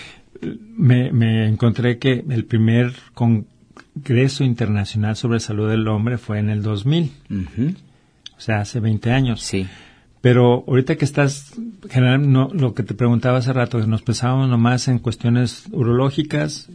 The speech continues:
Speaker 1: y genitourinarias, y al igual que todo, debe de ser una cuestión integral.
Speaker 2: Claro.
Speaker 1: Y el primer Congreso Internacional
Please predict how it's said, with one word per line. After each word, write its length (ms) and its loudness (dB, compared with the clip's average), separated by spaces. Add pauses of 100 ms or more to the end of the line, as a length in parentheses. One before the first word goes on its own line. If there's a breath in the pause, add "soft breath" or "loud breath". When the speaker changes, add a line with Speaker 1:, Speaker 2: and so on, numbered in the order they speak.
Speaker 1:
y 100 -12
genitourinarias, 1300 -2 (920 soft breath)
y 220 2
al 140 4
igual 340 2
que 160 -2
todo, 500 -2
debe 280 -2
de 120 0
ser 300 -2
una 240 0
cuestión 340 -4
integral. 600 0 (160)
Speaker 2:
Claro. 300 -6
Speaker 1:
Y 100 4
el 140 0
primer 500 0 (260)
Congreso 960 -2 (140)
Internacional 1000 0